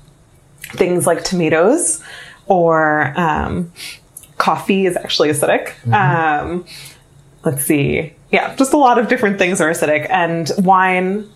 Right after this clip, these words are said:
Speaker 1: of course, falls on that spectrum. So we often think about acidity on the P H scale. Uh, P H scale goes from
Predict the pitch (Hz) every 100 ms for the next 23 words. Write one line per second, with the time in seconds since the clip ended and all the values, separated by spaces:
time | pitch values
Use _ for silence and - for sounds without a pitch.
0 | _ 190 131 - - - - - - 165
1 | - 165 - 160 139 139 131 - - -
2 | 147 139 - - 185 - - 175 156 151
3 | 151 - - 208 214 254 339 294 247 220
4 | 196 175 175 165 - - - 139 180 156
5 | 165 160 - 156 147 147 - - - -
6 | - 82 101 190 - - - - _ 185
7 | 170 151 143 - 240 233 - 208 190 180
8 | - 160 156 156